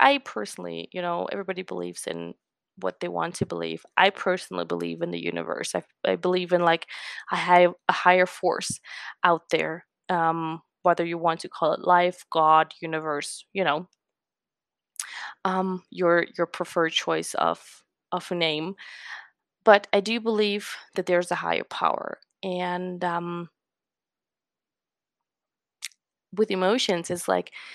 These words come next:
the universe is trying to help you grow. The universe is trying to help you move forward. And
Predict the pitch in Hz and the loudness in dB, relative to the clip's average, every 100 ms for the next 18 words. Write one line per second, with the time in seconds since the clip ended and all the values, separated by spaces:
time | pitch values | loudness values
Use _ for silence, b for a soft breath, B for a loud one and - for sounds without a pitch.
0 | B B B _ _ 185 226 320 339 226 | B B B _ _ 0 0 2 2 0
1 | - - 185 208 - 185 180 185 - 170 | -2 2 4 2 -2 2 2 0 -8 -8
2 | 165 156 160 151 - - _ _ _ _ | -8 -2 2 2 0 -10 _ _ _ _
3 | _ _ _ _ _ 180 202 285 285 240 | _ _ _ _ _ -4 -2 0 0 0
4 | 202 - 175 170 175 175 - - 180 - | -6 -4 -2 -4 -6 -12 -2 0 0 -6
5 | 165 156 - - - - - - _ _ | -8 -8 -10 -6 -4 -4 -8 -12 _ _
6 | _ B B B _ 190 185 180 180 190 | _ B B B _ 0 2 2 -2 -10